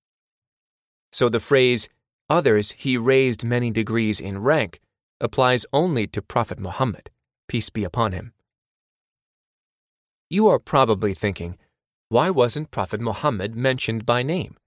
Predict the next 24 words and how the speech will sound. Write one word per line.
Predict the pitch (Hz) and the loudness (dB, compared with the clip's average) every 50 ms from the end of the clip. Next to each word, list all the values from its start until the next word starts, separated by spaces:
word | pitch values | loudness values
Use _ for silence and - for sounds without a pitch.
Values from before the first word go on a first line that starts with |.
| _ _ _ _ _ _ _ _ _ _ _ _ _ _ _ _ _ - | _ _ _ _ _ _ _ _ _ _ _ _ _ _ _ _ _ -2
We | 147 185 165 156 | -2 0 2 2
answer | 180 180 165 - 156 139 | 2 2 2 2 2 2
that | 120 123 107 110 - | 4 2 0 2 2
this | 135 143 143 | 0 0 2
statement | - - - - 110 104 - 107 101 - - | 0 0 0 -2 -2 -4 -4 -8 -10 -6 -4
is | 120 113 113 | -2 -2 0
more | 117 123 131 147 156 - | 0 0 2 0 0 0
powerful | - - 110 113 113 113 107 - - 113 110 | -2 0 2 2 2 0 0 -2 -2 -2 -2
than | 123 120 117 | 0 -2 -2
a | 113 | -2
declaration | 110 143 135 - 143 131 123 123 123 123 - - 113 107 98 | 0 -2 -2 0 0 0 2 2 2 2 0 -2 -4 -4 -4
by | 101 95 95 | -4 -4 -4
name, | 95 101 101 95 85 80 - _ _ _ _ _ _ _ _ _ | -4 -6 -6 -6 -8 -10 -12 _ _ _ _ _ _ _ _ _
because | - 110 - 120 107 | -10 -8 -6 -4 -6
it | 107 101 | -4 -4
directs | 110 107 113 139 143 - - - | -4 -2 0 0 0 -2 -4 -4
the | - 113 | -4 -2
mind | 113 127 151 160 135 107 95 92 - - _ _ - | 0 2 2 2 2 0 -4 -8 -12 -16 _ _ -16
to | - | -14
come | - - 165 160 165 | -12 -8 -6 -2 -2
up | 151 - - | -2 0 0
with | 127 - 120 | -2 -2 0
an | 117 | 0
answer. | 117 120 127 123 - - - - | 0 2 2 0 0 -2 -6 -10